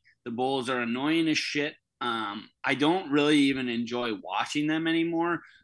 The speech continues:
I, I will watch every single game, but they're just annoying. They're not good. They're not bad. They're not in limbo. So I, I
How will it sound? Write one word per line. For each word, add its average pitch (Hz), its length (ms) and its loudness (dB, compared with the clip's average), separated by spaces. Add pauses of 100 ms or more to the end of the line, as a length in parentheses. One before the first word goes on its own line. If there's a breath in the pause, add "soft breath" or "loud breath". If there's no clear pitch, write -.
(160 soft breath)
I, 123 320 0
I 123 120 0
will 127 340 0
watch 131 300 0
every 127 200 -2
single 120 340 -4
game, 117 360 -4 (360 soft breath)
but 127 240 0
they're 135 160 0
just 127 220 -4
annoying. 110 360 -4
They're 113 120 -6
not 135 240 0
good. 127 220 -2
They're 120 100 -2
not 117 240 -2
bad. 120 380 2 (280)
They're 120 100 -4
not 120 220 0
in 120 80 -4
limbo. 131 580 0 (160)
So 123 240 -4
I, 127 240 -2 (240)
I 123 80 2